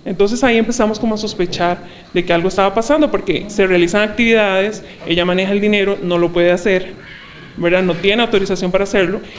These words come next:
y tampoco nos informa o no nos da una respuesta clara de lo que está haciendo con el efectivo. Entonces ahí empezamos como a dudar un poquito de lo que estaba pasando.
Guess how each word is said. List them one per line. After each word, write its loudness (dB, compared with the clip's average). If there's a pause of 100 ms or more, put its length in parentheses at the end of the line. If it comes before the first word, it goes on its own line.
y -4
tampoco 0
nos 0
informa 2 (580)
o 2
no 4
nos 4
da 2
una 2
respuesta -4
clara 2
de 2
lo 2
que -4
está -4
haciendo -2
con 0
el 0
efectivo. -6 (380)
Entonces -2
ahí 2
empezamos 0
como -2
a 2
dudar 4
un -4
poquito -8
de -4
lo -6
que -14 (120)
estaba -12
pasando. -10